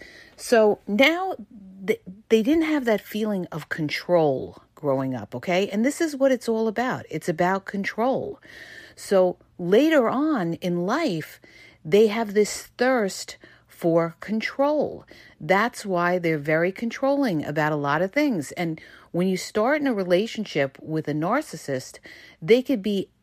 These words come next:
very overbearing, very overpowering. And in the beginning, they overpower you with attention and affection sometimes, okay?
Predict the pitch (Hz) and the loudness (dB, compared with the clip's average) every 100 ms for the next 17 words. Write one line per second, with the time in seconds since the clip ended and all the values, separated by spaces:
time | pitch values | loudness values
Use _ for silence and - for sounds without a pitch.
0 | - - 175 160 208 269 294 254 - 190 | -20 -14 -10 -2 2 4 2 0 0 -2
1 | 175 170 160 165 156 156 156 156 165 151 | 0 -2 0 0 0 -2 -4 -6 -10 0
2 | 190 240 262 269 262 - 180 180 170 - | 2 4 2 0 -4 -4 -2 0 -2 -2
3 | - 165 160 156 147 147 147 156 - - | -4 -2 0 0 0 0 -2 -6 -10 -20
4 | - - - 202 196 - _ 208 208 202 | -20 -12 -2 0 0 -4 _ 0 0 0
5 | 240 294 269 202 190 - 208 226 214 - | 2 2 2 2 0 0 -2 -2 -6 -8
6 | 233 247 262 226 175 180 170 170 - _ | -2 0 0 -2 -2 -2 -2 -4 -12 _
7 | _ 175 185 185 - - _ 180 - - | _ 0 2 2 -2 -16 _ -8 -6 -2
8 | 294 311 - 147 160 - 180 185 185 269 | 0 0 -2 -2 -2 -4 -4 -4 -4 -4
9 | 311 - - 143 135 135 127 143 117 - | -4 -6 -6 -6 -4 -6 -6 -6 -6 -8
10 | 156 - - 165 165 226 | -10 -8 -6 -2 0 0